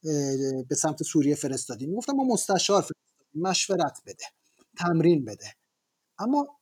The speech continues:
با بازپیکروندی هویت از جامعه مدنی به منافع ملی،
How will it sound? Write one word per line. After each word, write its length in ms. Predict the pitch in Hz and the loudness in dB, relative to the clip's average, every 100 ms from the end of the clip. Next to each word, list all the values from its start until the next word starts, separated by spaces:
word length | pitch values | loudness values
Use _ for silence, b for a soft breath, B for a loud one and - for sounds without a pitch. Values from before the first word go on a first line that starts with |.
| - | -12
با 260 | 151 180 | -2 0
بازپیکروندی 1120 | 151 175 170 - 180 175 170 160 165 165 190 233 | 2 2 0 2 2 2 0 0 -2 -2 0 2
هویت 1000 | 156 151 151 160 151 175 202 226 - - - - | 2 2 0 0 2 2 2 0 -4 -8 -12 -4
از 240 | 190 208 | 0 2
جامعه 380 | 165 156 156 156 | 4 4 2 -2
مدنی 400 | 156 151 151 156 147 156 | -2 -2 -2 -4 -4 0
به 320 | 226 185 - _ _ 156 - 151 | 2 2 -2 _ _ -16 -10 -8
منافع 540 | 165 160 156 151 214 | -4 -2 -2 -2 -2
ملی، 540 | 202 165 147 139 127 | 0 2 2 0 -2